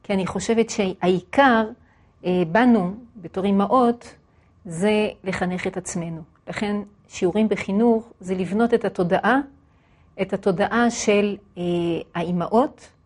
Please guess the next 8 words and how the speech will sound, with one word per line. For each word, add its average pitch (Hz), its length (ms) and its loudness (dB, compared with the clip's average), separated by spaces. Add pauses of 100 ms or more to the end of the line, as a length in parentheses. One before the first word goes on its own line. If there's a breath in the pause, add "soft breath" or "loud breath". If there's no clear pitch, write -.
(1000)
איך 277 240 2
לגשת 233 560 0
למלאכת 202 480 -2
קודש 220 400 -2
הזאת 185 240 -2
שנקראת 196 600 -4 (440)
אימהות. 175 440 -4 (1700 soft breath)
אה, 190 60 0